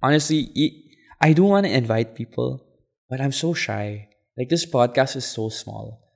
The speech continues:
There's literally no one listening to this. Going up to someone and asking them, "Hey, you wanna be on my podcast?"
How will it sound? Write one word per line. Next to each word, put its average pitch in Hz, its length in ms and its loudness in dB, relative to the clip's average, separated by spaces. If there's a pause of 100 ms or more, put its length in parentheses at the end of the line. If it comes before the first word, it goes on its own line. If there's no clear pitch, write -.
(120)
There's 147 180 -4
literally 151 460 0
no 120 140 -2
one 113 220 -2
listening 107 380 -8
to 107 100 -10
this. 110 380 -8 (1120)
Going 135 260 2
up 123 180 -6
to 120 80 -6
someone 110 600 -8
and 113 140 -6
asking 110 240 -8
them, 113 100 -10
"Hey, 143 100 -6
you 175 120 -4
wanna 151 160 -4
be 127 120 -4
on 117 80 -2
my 110 120 -6
podcast?" - 640 -16